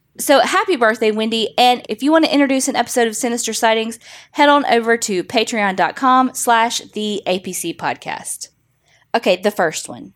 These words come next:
"I love listening to you ladies. I have a little experience I want to share with you. Several years ago,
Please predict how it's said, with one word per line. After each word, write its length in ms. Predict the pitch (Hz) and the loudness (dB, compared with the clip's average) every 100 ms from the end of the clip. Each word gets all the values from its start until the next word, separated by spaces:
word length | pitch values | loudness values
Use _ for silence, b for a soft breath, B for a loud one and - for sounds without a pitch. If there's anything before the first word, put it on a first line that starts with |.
| _ _ _ _ _ _ _ _ - | _ _ _ _ _ _ _ _ -2
"I 100 | 254 | -2
love 500 | 233 220 233 262 - | 0 2 4 4 2
listening 380 | 220 214 190 170 | -2 0 -4 -6
to 100 | - | -8
you 100 | 165 | -6
ladies. 460 | 156 135 - - - _ _ | -4 -6 -8 -12 -14 _ _
I 40 | 220 | -2
have 220 | 226 269 | -2 0
a 60 | |
little 220 | 381 370 311 | -2 0 -2
experience 680 | 220 - 226 220 220 - | -4 -6 -2 0 -2 -2
I 60 | - | -6
want 180 | 190 185 | -4 -4
to 100 | 196 | -4
share 220 | 180 156 | -4 -4
with 140 | 143 | -6
you. 220 | - - - _ b b b b | -12 -18 -20 _ b b b b
Several 420 | - - 247 311 339 | -4 2 2 2 0
years 260 | 233 185 | 0 -2
ago, 340 | 175 147 139 | -4 -4 -4